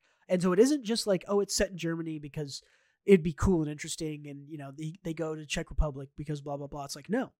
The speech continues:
like, the reason these characters are here is because the Czech Republic fell apart and they were, you know, they were immigrants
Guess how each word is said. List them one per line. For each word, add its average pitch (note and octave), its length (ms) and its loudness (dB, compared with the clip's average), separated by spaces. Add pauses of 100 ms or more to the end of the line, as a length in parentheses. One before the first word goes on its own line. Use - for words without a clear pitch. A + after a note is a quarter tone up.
like, D#3 240 -12 (1000)
the F3+ 100 8
reason G3+ 380 4
these F#3 160 0
characters E3 400 2
are C3+ 40 -8
here G3+ 300 2
is F#3+ 120 -4
because E3 300 -2
the D3+ 80 -12
Czech D#3+ 220 -8
Republic D3+ 340 0
fell - 260 -16
apart B3 340 0
and D3+ 120 -6
they C#3 120 -6
were, C#3 460 -12 (180)
you D#3 80 -2
know, C#3+ 180 0 (180)
they C#3+ 200 2
were C#3 460 -12
immigrants F#3+ 640 0